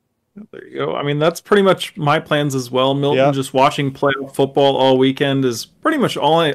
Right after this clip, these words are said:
Speaker 1: all my only plans this weekend are just watching playoff football.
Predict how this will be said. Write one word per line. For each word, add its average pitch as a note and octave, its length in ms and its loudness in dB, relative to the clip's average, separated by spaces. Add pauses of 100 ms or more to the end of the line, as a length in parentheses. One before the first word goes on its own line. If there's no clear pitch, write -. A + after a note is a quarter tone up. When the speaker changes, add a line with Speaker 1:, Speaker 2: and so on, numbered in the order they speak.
(120)
Speaker 1:
all D#3 360 0 (440)
my D3 120 2
only E3+ 260 0
plans A#2 380 -4
this A2 180 -8
weekend A#2 300 -8
are A#2+ 80 -6
just - 180 -14
watching C3+ 300 -4
playoff D3 220 0
football. D3 560 -2